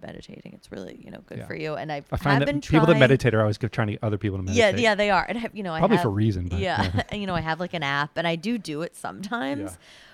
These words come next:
Speaker 1: But I do feel like it's that kind of idea of, like, mindfulness in a way. Like, if you can kind of, like, be mindful of not being mindful. I don't know. It's kind of like reverse me.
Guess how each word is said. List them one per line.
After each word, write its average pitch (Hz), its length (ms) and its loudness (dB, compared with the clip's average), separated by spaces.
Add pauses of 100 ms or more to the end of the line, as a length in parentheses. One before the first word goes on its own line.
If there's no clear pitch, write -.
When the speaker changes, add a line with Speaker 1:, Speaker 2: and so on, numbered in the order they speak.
(120)
Speaker 1:
But 214 140 0
I 196 80 0
do 220 200 -4
feel 269 140 0
like 277 140 0
it's - 160 -4
that 185 140 -2
kind 180 240 -6
of 175 100 -4
idea 160 240 -4
of, 147 80 -8
like, 147 180 -8
mindfulness 175 1000 -10
in 214 80 -8
a 208 80 -8
way. 214 340 -6
Like, 156 220 -6
if 139 120 -12
you 143 100 -12
can 147 160 -16
kind 165 260 -10
of, 147 400 -16 (1300)
like, 165 300 -12
be 156 180 -6
mindful 143 420 -10
of - 120 -16
not 143 180 -10
being 131 200 -14
mindful. 139 360 -12
I 180 80 0
don't 202 120 -2
know. 160 160 0
It's 143 120 -6
kind 190 220 -4
of 175 60 -8
like 170 120 -4
reverse 160 380 -6
me. 117 220 -10